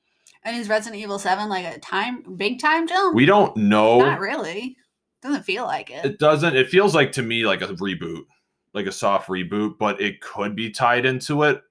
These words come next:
Speaker 2: We don't know because they changed. There's theories going around that this isn't, that isn't actually Chris Redfield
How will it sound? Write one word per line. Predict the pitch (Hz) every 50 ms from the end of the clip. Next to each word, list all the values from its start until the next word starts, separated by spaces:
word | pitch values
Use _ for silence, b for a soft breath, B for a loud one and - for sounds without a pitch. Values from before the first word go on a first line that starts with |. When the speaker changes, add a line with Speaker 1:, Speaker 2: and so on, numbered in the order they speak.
| _
Speaker 2:
We | 98 104 104
don't | 92 85 107 107 104 92 80 92 92
know | 95 92 95 101 104 107 110 - -
because | 117 - 127 113 101
they | 107 104 101
changed. | 104 - 143 143 151 147 143 139 - _ _ _ _ _ _ _ _ _ _ _ _ _ _ _ _ _ _ -
There's | 127 135 147 143 143
theories | - 131 131 139 143 131 127
going | 139 127 123 117
around | 107 107 104 107 107
that | 101 95
this | - 104 98 -
isn't, | 107 92 101 101 - -
that | 101 104 104 - -
isn't | 117 113 104 110 104 101 _ _ _ _ -
actually | 104 104 104 - - - 104 87
Chris | - - 107 87 - -
Redfield | 85 87 90 90 85 - 101 98 95 98 98 98